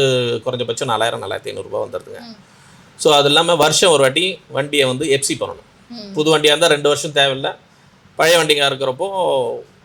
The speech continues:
Speaker 1: வருஷத்துக்கு ஒரு வாட்டி எஃப் சி பண்ணணும். எஃப் சி பண்ணணும்னா அந்த வண்டியை ஃபுல்லா ரெனோவேட் பண்ணணும், பெயிண்ட்
Speaker 2: ம்.
Speaker 1: அடிக்கணும், வண்டியை ஃபுல்லா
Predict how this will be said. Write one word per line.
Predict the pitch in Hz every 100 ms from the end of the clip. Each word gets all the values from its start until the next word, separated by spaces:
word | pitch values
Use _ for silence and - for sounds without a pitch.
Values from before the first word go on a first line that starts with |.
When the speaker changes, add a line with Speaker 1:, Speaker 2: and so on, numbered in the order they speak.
| _ 131
Speaker 1:
வருஷத்துக்கு | 151 - 175
ஒரு | 151
வாட்டி | 139 156
எஃப் | 131
சி | -
பண்ணணும். | 139 98 - -
எஃப் | 143
சி | - 202
பண்ணணும்னா | 170 143 143
அந்த | 190 160
வண்டியை | 143 175 151
ஃபுல்லா | 147
ரெனோவேட் | 165 135 143 135
பண்ணணும், | - 107 _ _
பெயிண்ட் | 139 131
Speaker 2:
ம். | 117
Speaker 1:
அடிக்கணும், | 107 101 - _ _ _ _ _
வண்டியை | 120 139 147
ஃபுல்லா | 135